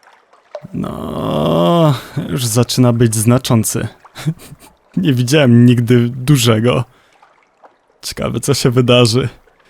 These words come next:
Tak czy siak, skoro mamy mało paliwa, tutaj nie ma za bardzo jak kupić. Może niby na samym końcu wojny dostaniemy coś,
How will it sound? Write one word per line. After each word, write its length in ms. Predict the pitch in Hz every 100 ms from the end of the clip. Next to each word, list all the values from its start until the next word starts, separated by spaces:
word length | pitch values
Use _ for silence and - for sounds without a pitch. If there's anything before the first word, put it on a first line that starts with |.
| _ _ _ _ _ - - _ _ _ _
Tak 140 | 214 -
czy 180 | 170
siak, 580 | - 202 196 - - - -
skoro 340 | - 175 175
mamy 280 | 151 139 127
mało 300 | 127 139 127
paliwa, 720 | 123 123 156 107 110 110 135
tutaj 280 | - 120 110
nie 180 | 110 110
ma 260 | 110 110
za 120 | 107
bardzo 280 | 104 113 110
jak 220 | 110 -
kupić. 800 | - - - 117 135 - - -
Może 460 | 113 113 123 110 110
niby 480 | 120 113 110 107 104
na 160 | 107
samym 360 | - 131 127 120
końcu 400 | 120 117 120 110
wojny 480 | 101 113 127 117 107
dostaniemy 600 | 107 - 110 131 120 104
coś, 640 | - 110 - - -